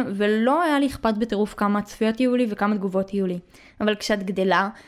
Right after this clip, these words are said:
ושהזמן שלך שווה כסף, ושבמקום לעשות את זה את צריכה לעבוד או ללמוד יותר, זה משנה מאוד אם יש אינטראקציה או לא. את צריכה לדעת שיש קהל, את צריכה לדעת שיש לך סיכוי לרווח, שאנשים נהנים ממה שאת עושה,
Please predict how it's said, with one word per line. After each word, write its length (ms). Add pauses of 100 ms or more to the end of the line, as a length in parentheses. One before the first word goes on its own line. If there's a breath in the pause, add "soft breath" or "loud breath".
(140 loud breath)
ושהזמן 560
שלך 240
שווה 240
כסף, 500
ושבמקום 680
לעשות 300
את 60
זה 80
את 40
צריכה 200
לעבוד 400
או 60
ללמוד 360
יותר, 300 (580 loud breath)
זה 140
משנה 380
מאוד 260
אם 120
יש 140
אינטראקציה 560
או 60
לא. 140 (380 loud breath)
את 40
צריכה 180
לדעת 280
שיש 220
קהל, 400 (140)
את 60
צריכה 160
לדעת 280
שיש 300
לך 80
סיכוי 340
לרווח, 580 (320 loud breath)
שאנשים 400
נהנים 340
ממה 260
שאת 220
עושה, 340